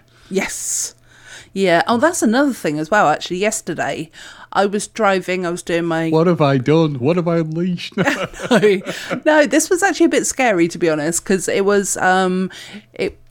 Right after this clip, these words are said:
Speaker 1: basically I was
Speaker 2: Mm.
Speaker 1: driving and I was doing thirty mile an hour. You know, it was the thirty zone. So, and after being caught speeding a couple of times and also having a couple of accidents, I tend to s-,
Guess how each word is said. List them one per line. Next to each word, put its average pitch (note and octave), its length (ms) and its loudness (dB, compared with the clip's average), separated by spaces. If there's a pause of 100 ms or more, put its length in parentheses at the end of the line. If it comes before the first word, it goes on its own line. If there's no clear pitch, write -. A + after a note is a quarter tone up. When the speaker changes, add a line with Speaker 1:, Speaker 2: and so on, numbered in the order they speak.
(120)
Speaker 1:
basically A#3 440 0
I D#3+ 60 2
was F3 120 -2
Speaker 2:
Mm. G3+ 60 -4
Speaker 1:
driving G#3 440 2
and D#3 120 -4
I - 20 -2
was E3+ 100 -2
doing F3 240 -2
thirty E3 380 -2
mile E3 180 0
an D#3+ 120 -2
hour. D#3 340 2 (100)
You E3+ 120 -4
know, D#3+ 200 0
it F3+ 140 0
was E3 340 -6
the E3 180 0
thirty D#3+ 420 0
zone. D#3 320 0
So, D3+ 360 -2 (140)
and E3+ 220 -2 (380)
after F3 280 -2
being F3 240 0
caught F3+ 300 -2
speeding E3 400 0
a D#3+ 80 -4
couple E3+ 340 -4
of E3 100 -2
times E3 440 0
and D#3+ 240 0
also E3 240 -2
having D#3+ 280 -4
a D#3+ 40 -6
couple E3 300 -4
of E3 100 0
accidents, D3+ 540 -4
I E3 100 -4
tend D#3+ 320 -2
to D3+ 60 -14
s-, - 120 -18